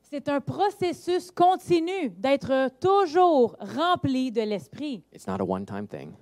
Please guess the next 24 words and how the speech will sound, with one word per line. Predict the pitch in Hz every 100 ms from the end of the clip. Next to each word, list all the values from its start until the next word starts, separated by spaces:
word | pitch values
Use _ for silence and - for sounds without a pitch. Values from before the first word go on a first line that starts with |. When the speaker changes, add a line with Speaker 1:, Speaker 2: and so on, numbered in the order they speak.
| _
Speaker 1:
C'est | 269
pas | - 359
une |
chose | 330 339 349
qui | - 302
se |
passe | - 311 -
une | 302
fois, | - 294 311
puis | 330 262
là, | 254
c'est | - 269
fini, | 262 247
on | 285
n'a | 240
plus | - 220
besoin. | 233 233 285 226 _
Speaker 2:
How | -
many | 87
of | 175
you | 95
have | 90
a | 92
vehicle? | 104 92 - 85